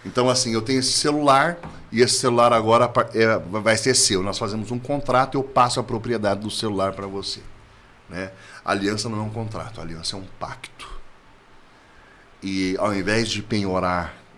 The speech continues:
bens, eu penhoro a mim mesmo. Então, na aliança, eu sou seu e você é meu.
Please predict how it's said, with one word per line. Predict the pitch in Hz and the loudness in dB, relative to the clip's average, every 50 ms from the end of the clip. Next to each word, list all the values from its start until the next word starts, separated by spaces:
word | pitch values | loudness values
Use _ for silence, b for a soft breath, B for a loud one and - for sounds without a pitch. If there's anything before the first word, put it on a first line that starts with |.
| _ _ - - | _ _ -18 -6
bens, | 78 90 101 101 113 127 127 117 - - - - - - - b b b b b b b - _ - | -2 0 2 2 2 2 0 0 0 0 0 0 -2 -4 -10 b b b b b b b -20 _ -10
eu | 92 87 | -8 -6
penhoro | - 101 92 87 87 90 90 90 | -4 -4 -4 -2 -2 -2 -2 -2
a | 87 | -2
mim | 87 92 104 | -2 -4 -4
mesmo. | 101 90 82 80 80 78 - - 80 78 - - - - - - - - - - - - - - | -4 -4 -6 -6 -8 -8 -10 -12 -14 -18 -20 -20 -20 -20 -20 -20 -20 -20 -20 -20 -20 -20 -18 -14
Então, | - 80 - - 87 87 | -14 -10 -8 -6 -6 -4
na | 90 95 98 | -2 0 0
aliança, | 107 107 95 85 85 87 98 107 104 - 101 - | 0 -2 -2 -4 -6 -6 -6 -6 -6 -6 -6 -6
eu | 85 92 101 107 | -4 -4 -4 -4
sou | 104 - - 92 | -4 -6 -6 -4
seu | - - - - 92 92 101 | -4 -4 -4 -2 -4 -4 -4
e | 95 | -6
você | 87 85 80 - - - 85 | -8 -8 -8 -8 -8 -8 -8
é | 82 | -10
meu. | 78 80 80 80 - | -12 -12 -14 -16 -18